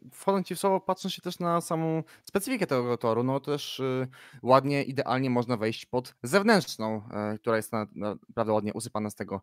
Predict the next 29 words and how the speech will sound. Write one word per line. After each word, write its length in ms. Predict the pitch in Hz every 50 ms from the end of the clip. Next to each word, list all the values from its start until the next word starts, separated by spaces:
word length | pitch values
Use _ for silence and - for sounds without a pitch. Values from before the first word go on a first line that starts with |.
| - - - - - -
e, 180 | - 107 104 104
Blue 180 | 101 120 131 -
Ice'a, 400 | 104 117 117 - - 113 107 101 _ -
najszybszego 460 | 123 143 143 - 117 - 135 113 120
lodu, 220 | 113 113 107 104
który 280 | - - 101 101 98 98
jest 340 | 101 104 - - - - 107
w, 140 | 95 92
na 120 | 110 113 95
M 60 | 104
L 80 | 101 98
Z-cie. 200 | 107 101 - -
Także 240 | 104 101 101 107
myślę, 340 | 113 160 175 - - 123 113
że 140 | 101 107 107
w 100 | - -
tym 180 | - 190 196 -
aspekcie, 520 | 110 - - - 117 - - - 104 98 - _ - - _ -
e, 180 | 110 113 113 107
też 320 | _ - 180 180 - -
można 360 | 127 123 131 120 110 107 110
cokolwiek 440 | 107 - 110 - 107 95 95 98 -
z 80 | - -
tego, 280 | 104 95 92 95 92 _ _ _ -
e, 560 | - 101 98 95 92 92 92 95 95 95 98 98 95 92 - -
szer-, 420 | - - 165 147 123 98 107 110 104
szerokiego 520 | - 139 123 120 - 123 104 104 101 92 _ _ _ _
pola 280 | - 117 107 98 92 85 _ -
zdziałać. 500 | 101 101 113 107 95 101 - - -